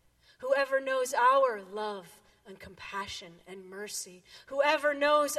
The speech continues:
our works of justice and righteousness, whoever knows us might too know God.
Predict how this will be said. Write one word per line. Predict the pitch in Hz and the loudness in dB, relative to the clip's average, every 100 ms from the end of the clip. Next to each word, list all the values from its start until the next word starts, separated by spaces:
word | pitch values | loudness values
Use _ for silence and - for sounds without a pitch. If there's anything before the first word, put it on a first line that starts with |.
| 262 | 8
our | 285 302 311 302 262 | 10 8 6 2 2
works | 247 233 - - - - - | 0 -2 -6 -10 -10 -14 -18
of | 190 | -18
justice | - - 247 - - 208 175 - - - 202 | -10 -6 -6 -6 -10 -12 -12 -14 -18 -20 -18
and | 196 185 | -16 -12
righteousness, | 196 240 233 - 175 - 196 175 175 - - _ _ _ _ _ _ - | -6 -6 -6 -10 -10 -10 -12 -14 -12 -12 -12 _ _ _ _ _ _ -14
whoever | 233 240 226 | -12 -12 -14
knows | 214 190 - 196 247 | -14 -16 -16 -16 -18
us | - - - - - _ _ _ _ _ | -14 -14 -14 -16 -20 _ _ _ _ _
might | 208 202 202 - | -16 -16 -16 -20
too | - 262 247 190 180 _ _ _ _ _ _ - | -20 -18 -16 -18 _ _ _ _ _ _ _ -20
know | 185 180 | -20 -18
God. | 190 208 170 170 | -14 -14 -16 -20